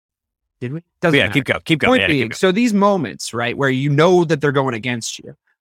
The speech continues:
Speaker 1: I feel like there's an alternate universe in the multiverse somewhere where Giannis yams that on Al. He looks at Al the way he does, and collectively the team and the fan base go like, "Ah, fuck."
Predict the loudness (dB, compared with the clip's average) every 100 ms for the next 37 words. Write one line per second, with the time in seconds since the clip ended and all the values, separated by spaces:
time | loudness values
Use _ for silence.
0 | -2 -2 -2 -2 0 2 0 0 -2 -4
1 | -2 2 4 2 0 -4 -4 -4 -2 -4
2 | -8 -14 -14 -2 0 2 2 0 -2 -4
3 | -8 -8 -8 -8 -10 -10 -12 -8 -2 0
4 | 2 0 -2 0 0 2 0 0 0 0
5 | -2 -6 -8 -14 _ _ _ _ -4 0
6 | 2 2 2 0 0 0 -2 -4 -6 -4
7 | -2 -2 -2 -10 -18 _ -6 -4 0 2
8 | 2 0 -4 -4 -4 -6 -6 -2 -2 -2
9 | -4 -2 -2 -2 -6 -6 -6 -6 -4 -4
10 | -6 _ -12 -12 -14 _